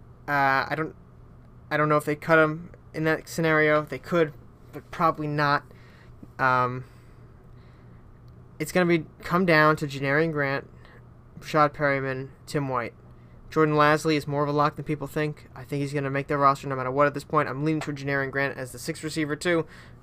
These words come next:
I don't think Tim White will make it, but he'll make the practice squad if someone else doesn't pick him up, because it's very, um, possible that happens. Do the Ravens keep four tight ends?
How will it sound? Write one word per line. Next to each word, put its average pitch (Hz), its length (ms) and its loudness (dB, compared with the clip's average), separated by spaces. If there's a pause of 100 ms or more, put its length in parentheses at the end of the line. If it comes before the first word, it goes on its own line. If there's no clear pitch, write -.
(120)
I 151 60 0
don't 147 140 0
think 151 100 -2
Tim 151 160 -2
White 147 120 4
will 139 60 -2
make 147 180 0
it, 151 140 -2
but 143 100 -8
he'll 147 100 -2
make 147 140 -2
the 123 60 -8
practice 139 340 -4
squad 139 300 -2 (240)
if - 60 -14
someone 143 260 -4
else 135 180 -4
doesn't 131 200 -14
pick - 160 -6
him - 100 -4
up, 127 140 0
because 135 240 -14
it's 123 80 -14
very, 131 340 -8 (100)
um, 120 360 -6 (280)
possible 135 280 -8
that 123 180 -8
happens. 139 560 -4 (960)
Do 165 80 -4
the 156 80 4
Ravens 165 240 4
keep 160 180 -2
four 165 140 0
tight 160 180 2
ends? 165 380 2